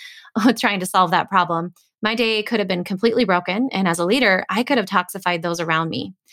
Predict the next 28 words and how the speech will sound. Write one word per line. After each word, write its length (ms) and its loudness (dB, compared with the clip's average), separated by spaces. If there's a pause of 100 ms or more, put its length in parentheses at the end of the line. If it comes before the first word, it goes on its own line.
(220)
Instead, 400 2
because 220 -2
I 80 2
sat 200 0
in 60 -2
gratitude 460 0
in 60 -2
the 60 -4
silence 440 -2
before 260 -4
the 80 -2
bus 220 0
came 240 0
to 60 -2
pick 200 -4
me 100 0
up, 200 2 (360)
I 100 0
made 180 4
an 100 4
intentional 500 2
list 380 -2
of 100 -2
what 140 2
I 80 0
was 140 -8
grateful 320 0
for 360 2